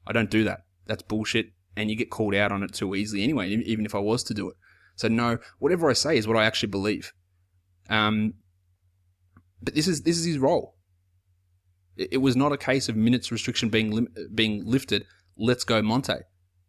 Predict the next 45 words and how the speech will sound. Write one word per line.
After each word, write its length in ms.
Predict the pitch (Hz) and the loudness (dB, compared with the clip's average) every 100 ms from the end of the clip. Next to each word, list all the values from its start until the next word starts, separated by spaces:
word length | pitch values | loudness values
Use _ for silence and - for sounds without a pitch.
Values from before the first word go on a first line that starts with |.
| _ _ _ - | _ _ _ -4
This 100 | 170 | -2
is 60 | |
his 100 | 165 | 0
role. 340 | 143 175 - _ _ _ | 2 2 0 _ _ _
Rod 200 | 131 160 | 0 0
Stuckey 340 | 160 147 156 165 | 0 -4 -2 0
was 160 | 135 | 2
also 400 | - 160 - 147 | 2 0 2 0
out. 120 | 113 | 0
So 80 | - | 0
when 100 | 180 | -2
Stuckey 360 | - 160 180 185 | -2 -4 -4 -4
comes 220 | 165 127 | -2 -2
back, 160 | 131 165 | -4 -6
he's 100 | 156 | -6
gonna 140 | 170 | -4
be 100 | 143 | -4
further 380 | - 131 160 175 | 0 2 2 0
squeezed. 400 | - 117 127 - | -2 -2 -2 -2
They 80 | 123 | 0
like 300 | 135 160 - | 2 0 0
Little 160 | 151 | 0
Dog 240 | 139 135 135 | 2 2 2
in 80 | 127 | 2
the 80 | |
starting 320 | 120 120 120 113 | 2 0 0 0
lineup, 340 | 113 123 - | 0 0 -2
playing 240 | - 107 | -2 0
his 120 | 107 104 | 0 -2
twenty-five 480 | 113 107 - 107 | -2 -2 0 0
minutes, 260 | 110 110 104 | 2 -2 -4
doing 240 | - 104 | -4 -4
some 160 | - 113 | -2 -4
defensive 460 | 110 - 104 110 101 | -4 -4 -4 -4 -4
stuff, 340 | 104 104 - - - _ | 0 -2 -2 -18 -20 _
providing 400 | - 104 104 104 | -8 -2 2 0
some 220 | 101 101 98 | 0 -2 -2
rebounding. 420 | 101 104 101 104 - - | 0 0 -2 -6 -10 -14
They 60 | - | -4
like 240 | 117 143 | -2 0
Monte 340 | 131 131 131 131 | 2 0 2 2
running 280 | 120 127 131 | 2 4 4
the 80 | 123 | 2
second 360 | - 123 120 | -2 -2 0
unit. 340 | 113 151 98 | 2 0 -2